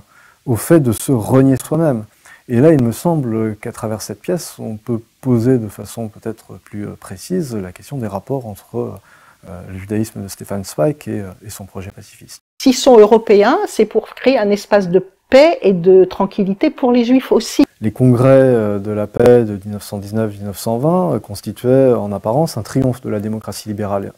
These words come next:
Speaker 1: Or, celle-ci est en recul à peu près, euh, partout, euh, dès mille neuf cent vingt-trois, vingt-deux, vingt-trois, en Espagne, en Italie.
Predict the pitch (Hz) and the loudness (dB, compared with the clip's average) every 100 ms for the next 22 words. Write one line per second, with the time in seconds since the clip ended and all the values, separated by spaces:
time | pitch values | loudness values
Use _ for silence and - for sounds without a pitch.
0 | - 123 - 107 180 - 110 104 104 - | -6 -6 -4 -4 -2 -2 -4 -4 -6 -4
1 | 165 117 - - 127 120 104 - 143 - | -4 -4 -8 -2 0 2 0 -4 -8 -8
2 | - 156 165 131 107 98 101 123 117 110 | -4 0 0 0 -2 -6 -2 0 0 -6
3 | 110 104 - 117 113 104 98 95 101 101 | -8 -10 -10 -8 -8 -8 -10 -8 -8 -8
4 | - 117 120 101 101 107 104 98 127 127 | -2 0 0 -4 -8 -6 -8 -8 -6 -4
5 | 107 95 - 117 107 104 101 | -6 -12 -10 -8 -8 -10 -14